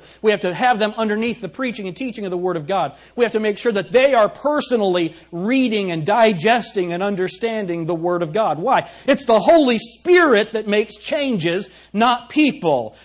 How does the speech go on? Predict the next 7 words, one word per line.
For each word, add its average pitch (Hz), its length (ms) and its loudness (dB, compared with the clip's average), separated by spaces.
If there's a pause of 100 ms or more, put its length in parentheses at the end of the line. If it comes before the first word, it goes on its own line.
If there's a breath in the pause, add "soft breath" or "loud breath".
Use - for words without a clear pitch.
(140 soft breath)
My 285 360 4
life, 254 720 4
my 226 240 0
flesh, 254 1080 2 (920)
will 175 380 -4
be 156 140 -2
wicked 190 640 -6